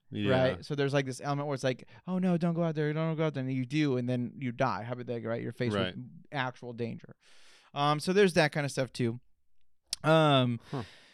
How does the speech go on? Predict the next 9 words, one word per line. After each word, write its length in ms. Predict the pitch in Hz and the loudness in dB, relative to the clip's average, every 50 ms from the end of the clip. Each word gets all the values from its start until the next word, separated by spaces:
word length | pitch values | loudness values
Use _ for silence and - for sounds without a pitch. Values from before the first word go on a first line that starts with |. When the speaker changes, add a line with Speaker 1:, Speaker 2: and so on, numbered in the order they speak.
| - - - | -20 -20 -14
Speaker 2:
so 520 | - - - 208 208 196 196 190 185 185 - - - - _ | -2 4 6 8 8 10 10 8 8 6 4 0 -6 -14 _
one 260 | - 160 160 202 220 | 2 6 6 6 6
theory 220 | 208 240 240 233 208 | 4 0 -2 -2 -2
suggests 300 | 196 190 165 180 160 160 | -2 -2 -2 -2 -2 -2
that 60 | 143 139 | -2 0
Toriel's 240 | 156 160 165 147 156 - - | 0 2 2 0 -2 -4 -2
overprotective 640 | 165 156 175 160 180 160 - 180 160 - 170 156 | -2 -2 -2 -2 -6 -4 -2 -4 -4 -4 -6 -4
nature 500 | 156 151 139 139 131 - 147 156 160 - - - | 0 0 0 0 0 0 0 0 0 -2 -2 -2
and, 300 | 139 131 127 127 135 | -2 0 0 -2 -4